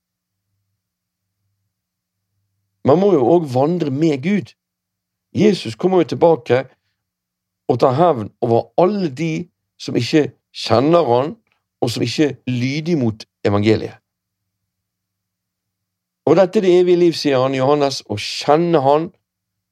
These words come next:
Faderen og han som han sendte, det er jo han selv, da. Så det evige liv er ikke å ha kunnskap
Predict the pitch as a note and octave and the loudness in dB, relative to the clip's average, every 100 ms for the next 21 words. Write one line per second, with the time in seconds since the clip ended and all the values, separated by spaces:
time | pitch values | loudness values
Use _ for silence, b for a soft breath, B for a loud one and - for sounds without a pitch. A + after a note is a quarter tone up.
0 | _ _ _ _ _ A2+ B2+ C3+ C3+ - | _ _ _ _ _ 0 0 2 0 0
1 | A2 B2 - F#2+ F#2 F#2+ F#2 - E2+ F2+ | 0 -2 -2 -4 -2 -4 -6 -6 -4 -2
2 | F2 F2 - D2 E2 - _ _ _ _ | -2 -4 -4 -6 -8 -16 _ _ _ _
3 | _ _ _ _ _ _ _ _ _ _ | _ _ _ _ _ _ _ _ _ _
4 | _ _ _ _ _ _ - C#3 F#3 G#3+ | _ _ _ _ _ _ -4 0 2 4
5 | A#3 A3+ A3 G3+ - G#3 G3+ - - E3+ | 4 4 2 0 -2 -2 -2 -6 -2 0
6 | F#3 - - F#3 | -2 -8 -6 -8